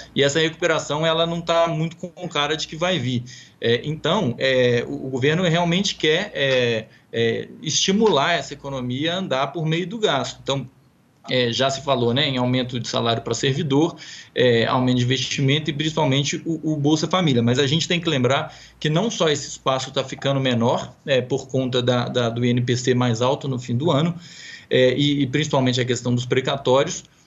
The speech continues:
é, como também, é, em relação ao gasto desse ano, é, a gente vai ter uma redução, né? Tem que lembrar que esse ano a gente tá gastando mais de cem bilhões fora do teto. Então, são cem bilhões que o governo tá podendo,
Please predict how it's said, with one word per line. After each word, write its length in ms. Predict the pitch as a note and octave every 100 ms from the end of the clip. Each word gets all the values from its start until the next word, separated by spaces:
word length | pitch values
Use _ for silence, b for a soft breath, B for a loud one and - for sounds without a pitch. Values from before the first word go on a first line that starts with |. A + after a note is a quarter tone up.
| b b -
é, 200 | C3 B2+
como 480 | B2+ E3 G#3+ A3 F#3+
também, 640 | D#3+ C3 B2 E3+ A3 D#3
é, 80 | C#3+
em 160 | C#3 C#3
relação 640 | D3+ D#3 C#3 - D#3 D#3 -
ao 180 | G#3
gasto 340 | G3+ D#3 D#3 C#3+
desse 340 | C3 C3 C3
ano, 360 | C#3 G3+ C#3+ A2 B B
é, 340 | B2+ B2 A#2+ B2
a 140 | C3
gente 220 | B2 D3+ D3
vai 160 | E3+
ter 120 | E3+
uma 200 | F3+ G3
redução, 640 | E3+ F#3+ G3 F#3 E3+ E3+ D#3+
né? 260 | C3+ D#3 C3+
Tem 220 | B2 D#3+
que 80 | D#3+
lembrar 400 | D3+ C#3 D3 E3+
que 160 | E3+
esse 220 | F3 - D3+
ano 180 | E3
a 20 | E3
gente 220 | E3+ -
tá 100 | E3
gastando 400 | D3+ - E3 D3+
mais 300 | C#3+ E3+ F#3
de 80 | E3+
cem 320 | - E3+ F3
bilhões 420 | D#3+ B2+ D3 E3+
fora 320 | - E3 F3
do 140 | F3 F#3
teto. 440 | D3 C#3 C#3 - B B B B
Então, 280 | B2+ C3 D#3+
são 200 | F3 E3
cem 280 | - G3+ A#3+
bilhões 500 | F#3 C#3 D#3 G#3 -
que 100 | F#3
o 60 |
governo 400 | D3 C3 D3 D3
tá 160 | C#3+ D3
podendo, 540 | D3 C3 C#3 C#3 B2